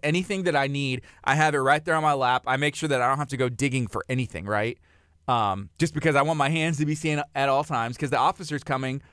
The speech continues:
and they, they're gonna ask for those things. So I turn my radio off. I turn my radio off. I get all my stuff in my hand. I roll my window down, and, uh, up in, I used to not do this, but now I, I keep my hands on the steering wheel.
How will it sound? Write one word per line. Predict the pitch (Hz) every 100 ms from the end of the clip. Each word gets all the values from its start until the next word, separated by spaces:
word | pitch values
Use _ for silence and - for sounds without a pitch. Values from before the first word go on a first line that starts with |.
| _ -
and | 151 139
they, | 147 160 165 165 - _ _ _ _ 131 -
they're | 160 175
gonna | 165
ask | 143 151
for | 135
those | 127 113
things. | - 98 92 - - _ _ _ _ -
So | 165
I | 160
turn | 165 208
my | 180
radio | 147 151 143 123
off. | 110 98 - - - - - - -
I | 123
turn | 160 190
my | 202
radio | 190 196 180
off. | 151 139 143
I | 131
get | 143
all | 151
my | 156 156
stuff | 156 139
in | 147
my | 131
hand. | 135 127 117
I |
roll | 123 143
my | 143
window | 139 131 127
down, | 123 127 127 123 - - _ -
and, | 135 131 123 127 123
uh, | - 117 117
up | 151
in, | 156 151 - - _
I | 147
used | 165
to | 170
not | 143
do | 151
this, | 156
but | 131
now | 127 131
I, | 131
I | 117
keep | - 123
my |
hands | 123 123
on | 117
the | 107
steering | - 110 101
wheel. | 90